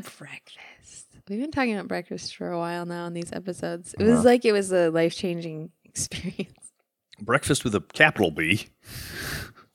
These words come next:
Speaker 2: At the breakfast.
Speaker 1: The breakfast.
Speaker 2: Yeah.
Speaker 1: <sighs> Yeah, so <clears throat> we wrote this in our book.
Speaker 2: Absolutely.
Speaker 1: As we recalled it, specifically and
Speaker 2: Mm-hmm.
Speaker 1: truthfully.
Speaker 2: Yeah.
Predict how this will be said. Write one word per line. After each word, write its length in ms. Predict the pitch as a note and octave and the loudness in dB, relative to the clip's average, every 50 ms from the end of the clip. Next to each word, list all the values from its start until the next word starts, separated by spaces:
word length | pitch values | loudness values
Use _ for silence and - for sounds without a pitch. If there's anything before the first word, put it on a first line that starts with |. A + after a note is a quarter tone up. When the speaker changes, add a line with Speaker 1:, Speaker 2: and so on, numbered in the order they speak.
| _ _ - | _ _ 2
Speaker 2:
At 180 | A2+ G#2+ - A#2 | 2 2 4 4
the 100 | A#2+ A#2+ | 4 6
breakfast. 540 | G2+ G#2+ F#2 E2+ - - G2+ G#2 - - A3+ | 6 6 6 4 4 2 0 0 0 0 2
Speaker 1:
The 120 | G3+ G3 | 2 4
breakfast. 540 | G3 G3+ F#3 F3 - - F3+ F3+ - - - | 6 4 4 2 2 -2 -4 -4 -4 -2 2
Speaker 2:
Yeah. 220 | - G#2+ - F2 - - _ _ _ _ _ _ _ _ _ _ _ _ _ _ _ _ _ _ _ _ _ _ _ _ _ _ _ _ _ _ _ _ _ _ _ _ _ _ _ _ _ _ _ | 4 4 4 2 0 -6 _ _ _ _ _ _ _ _ _ _ _ _ _ _ _ _ _ _ _ _ _ _ _ _ _ _ _ _ _ _ _ _ _ _ _ _ _ _ _ _ _ _ _
Speaker 1:
<sighs> 440 | - C4 A3 G#3 F#3 F3 D#3+ D#3 - - | 2 2 2 2 0 -4 -6 -8 -6 2
Yeah, 200 | A#3+ C4+ C#4 A#3 | 6 8 8 8
so 400 | - - A3+ G3 F#3 F3+ F#3 G3 - _ _ _ | 8 6 6 6 6 4 0 -4 -10 _ _ _
<clears throat> 100 | D4+ D4+ | 6 10
we 420 | C#4+ B3 A3+ G#3 F#3+ F#3 G3 G3+ G3+ | 10 10 10 8 6 2 2 4 4
wrote 160 | G#3+ A3+ A3+ | 4 4 4
this 140 | A3 G#3 - | 2 -2 -4
in 60 | E3+ | -4
our 60 | D#3+ D#3 | -4 -2
book. 280 | C#3 C3 D3+ - - - G3 - - - - _ _ _ _ _ _ _ | -2 -2 -2 -4 -6 -10 -12 -12 -14 -16 -20 _ _ _ _ _ _ _
Speaker 2:
Absolutely. 520 | F#2 F2+ - - F#2 F2 E2+ E2 G#2+ C3+ C3+ | 0 0 2 2 4 4 4 6 6 4 6
Speaker 1:
As 260 | E3+ D#3+ E3+ E3+ E3+ | 4 2 2 0 0
we 360 | E3+ E3 E3 D#3+ E3 D#3+ E3+ - | 0 0 2 0 0 -2 -4 -4
recalled 400 | E3 D#3+ D3+ - - C#3+ D3 D3 | -4 -4 -4 -4 -4 -2 0 0
it, 200 | D3 D3 - - - - - - _ _ _ _ - - _ _ _ _ _ _ _ - - - _ | 0 0 -2 -4 -10 -20 -20 -20 _ _ _ _ -20 -20 _ _ _ _ _ _ _ -20 -20 -20 _
specifically 680 | - - - F3+ E3+ - F3 G3 F3 - - F#3 F3+ F3 | -18 -10 -8 -6 -6 -6 -8 -10 -8 -4 -4 -2 4 4
and 100 | - F3 | 4 4
Speaker 2:
Mm-hmm. 140 | E3+ D#3+ D#3 | 4 0 -2
Speaker 1:
truthfully. 680 | - - F3 E3 D#3 - - D#3+ E3 E3 E3+ F3 E3+ _ _ - | 0 0 0 0 0 -2 -2 0 0 0 0 -2 -4 _ _ -4
Speaker 2:
Yeah. 260 | F3 E3+ - - E3 | 0 0 0 0 -2